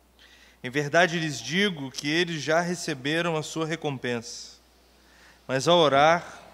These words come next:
entre no seu quarto e, fechada a porta, ore ao seu pai, que está em secreto. E o seu pai, que vê em secreto, lhe dará a recompensa. E orando, não usem de vãs repetições como os gentios,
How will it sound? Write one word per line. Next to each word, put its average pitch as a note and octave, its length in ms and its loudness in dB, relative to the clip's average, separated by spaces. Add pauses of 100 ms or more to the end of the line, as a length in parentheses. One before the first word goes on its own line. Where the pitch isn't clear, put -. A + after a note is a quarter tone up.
(760)
entre E3+ 340 0
no D#3 80 -2
seu C#3+ 180 -4
quarto D3+ 540 2
e, C3 40 -8
fechada D#3 640 0
a A#2+ 40 2
porta, C#3 560 -4
ore D#3+ 320 0
ao E3 80 -4
seu E3+ 220 -6
pai, C#3+ 360 0 (640)
que - 60 -16
está C#3 240 -4
em D#3+ 60 0
secreto. C3 840 -2 (680)
E D3 60 -8
o D#3+ 60 -6
seu F#3+ 220 2
pai, D#3+ 300 4
que E3+ 200 -6
vê E3 500 -2
em D#3 100 -6
secreto, D#3 760 -4
lhe D3 140 -6
dará E3 480 0
a F3+ 100 -8
recompensa. D3+ 920 -6 (920)
E D#3+ 100 0
orando, G3+ 420 6
não G3+ 240 4
usem G3+ 300 2
de E3 100 -4
vãs E3+ 360 2
repetições E3+ 680 0
como D#3 300 0
os D3+ 80 -2
gentios, D3 880 -2